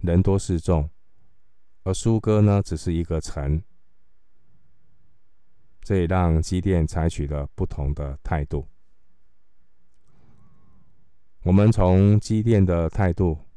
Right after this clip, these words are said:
给我们一些人性的反思。弟兄姐妹，人是很容易隐藏自己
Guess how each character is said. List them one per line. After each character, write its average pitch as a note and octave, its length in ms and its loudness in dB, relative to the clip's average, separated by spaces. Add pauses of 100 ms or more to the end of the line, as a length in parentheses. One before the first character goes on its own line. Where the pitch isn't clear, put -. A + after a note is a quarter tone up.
给 F2+ 80 -2
我 E2 140 2
们 D#2 180 0
一 E2 40 0
些 E2+ 240 -4
人 D#2+ 240 0
性 F#2+ 180 2
的 E2 80 2
反 C#2+ 260 -2
思。 D#2+ 400 -6 (2500)
弟 G#2 100 2
兄 G#2 160 6
姐 D#2 140 -2
妹， D#2+ 260 0 (840)
人 G2 200 4
是 C3+ 160 4
很 E2+ 220 4
容 E2+ 180 4
易 E2+ 180 2
隐 D2+ 280 -2
藏 D#2 240 -4
自 F#2 160 -2
己 D2 420 -6